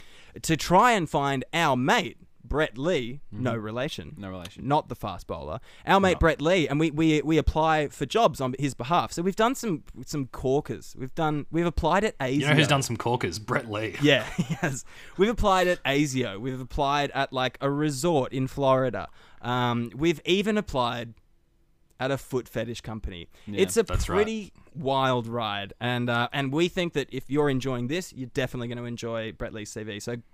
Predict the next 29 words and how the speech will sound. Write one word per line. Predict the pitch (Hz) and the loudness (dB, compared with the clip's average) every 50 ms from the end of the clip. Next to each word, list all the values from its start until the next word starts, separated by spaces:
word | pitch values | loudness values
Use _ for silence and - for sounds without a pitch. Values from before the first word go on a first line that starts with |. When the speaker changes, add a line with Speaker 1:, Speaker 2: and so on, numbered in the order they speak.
| - | -6
Speaker 1:
jump | - 196 185 180 | -2 0 2 2
on | 196 180 160 | 2 2 2
over | 156 151 151 | 2 0 0
to | - - 139 | 0 -2 -2
our, | 135 131 131 - - - | 0 0 -2 -4 -4 -6
our | 127 127 120 123 | -6 -4 -2 0
Patreon. | - - - 123 - - 208 220 240 254 - - - - - - - - - - - | 0 0 0 0 -2 -2 -2 -2 -2 -4 -6 -10 -18 -18 -20 -20 -20 -20 -20 -18 -8
Speaker 2:
Yeah. | - 123 120 113 117 113 | -6 -4 -2 -2 -2 -2
Speaker 1:
Um, | 113 113 113 - | -2 -4 -6 -8
you | - 127 | -8 -8
can | 123 131 | -8 -8
just | 117 120 - | -8 -8 -6
find | - 139 131 131 131 | -4 -4 -2 -2 -2
that. | 131 135 - | -2 -4 -6
It's | - 95 - - | -8 -14 -16 -12
just | - 113 110 - | -12 -12 -10 -6
patreon | - 139 123 117 - 127 123 | -4 -4 -4 -4 -4 -6 -6
dot | 120 123 - - | -4 -6 -6 -4
com | - 127 123 117 | -4 -4 -4 -2
forward | - 147 127 120 | -2 -4 -4 -4
slash | - 135 131 127 - - | -2 -4 -4 -4 -4 -8
the | 120 113 135 139 | -8 -6 -4 -4
pool | - - - 139 135 | -2 -2 -2 -2 -2
boys. | 120 135 147 165 180 202 - - - - _ - | -2 -2 -2 -2 -2 -2 -6 -10 -18 -20 _ -8
And | - 135 143 143 | -6 -4 -2 -2
at, | 151 - - | -4 -4 -4
at | - 151 156 - _ - | -2 -2 -2 -4 _ -2
any | 160 156 165 156 | 0 2 2 2
level, | 139 131 120 117 104 98 90 - | 2 2 0 -2 -6 -10 -14 -16